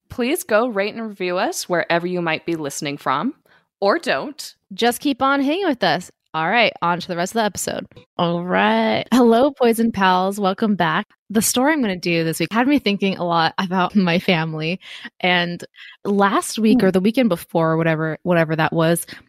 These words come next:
Speaker 2: I was with my brother and Sweta, <laughs> and my brother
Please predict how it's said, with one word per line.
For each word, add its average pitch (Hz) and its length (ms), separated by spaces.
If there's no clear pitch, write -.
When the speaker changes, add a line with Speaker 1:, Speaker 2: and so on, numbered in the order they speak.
Speaker 2:
I 190 100
was 185 260
with 196 280
my 180 180
brother 165 580
and 165 300
Sweta, 185 560
<laughs> 190 100
and 190 180
my 175 160
brother 196 460